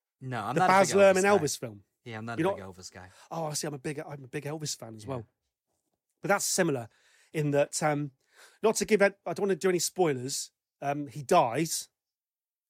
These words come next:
Speaker 1: He, on the
Speaker 2: He
Speaker 1: toilet,
Speaker 2: gets
Speaker 1: of
Speaker 2: fat.
Speaker 1: all things.
Speaker 2: He gets fat.
Speaker 1: Yeah.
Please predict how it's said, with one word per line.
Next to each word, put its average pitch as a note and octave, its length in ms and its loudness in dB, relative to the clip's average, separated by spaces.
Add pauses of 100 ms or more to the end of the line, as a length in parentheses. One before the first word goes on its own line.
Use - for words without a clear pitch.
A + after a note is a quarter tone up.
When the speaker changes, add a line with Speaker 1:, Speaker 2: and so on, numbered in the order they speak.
(380)
Speaker 1:
He, - 180 -14
on A#2+ 120 -10
the G#2+ 120 -10
Speaker 2:
He G3 80 8
Speaker 1:
toilet, F3 120 6
Speaker 2:
gets - 180 0
Speaker 1:
of - 80 -8
Speaker 2:
fat. D#3 220 6
Speaker 1:
all G#2+ 80 -14
things. G#2 460 -16
Speaker 2:
He E3+ 100 -2
gets G3+ 240 0
fat. D#3+ 160 2
Speaker 1:
Yeah. A2+ 160 -12